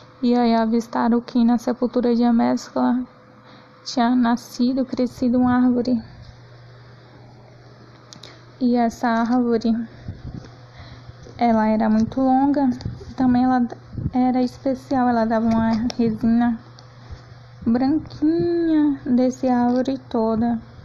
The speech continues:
e dava dois frutos, dois frutos juntos, grudados. E aí o povo logo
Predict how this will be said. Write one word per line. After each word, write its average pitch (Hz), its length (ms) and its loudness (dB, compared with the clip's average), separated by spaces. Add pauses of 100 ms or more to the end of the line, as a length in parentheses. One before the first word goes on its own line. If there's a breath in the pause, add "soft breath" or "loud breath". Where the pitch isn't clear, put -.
e 247 80 2
dava 226 300 2
dois 247 260 0
frutos, 233 680 -4 (580 loud breath)
dois 254 240 0
frutos 277 440 -2
juntos, 254 540 -2
grudados. 220 840 -2 (760 loud breath)
E 247 160 2
aí 240 300 2
o 254 100 0
povo 254 320 -4
logo 247 300 -2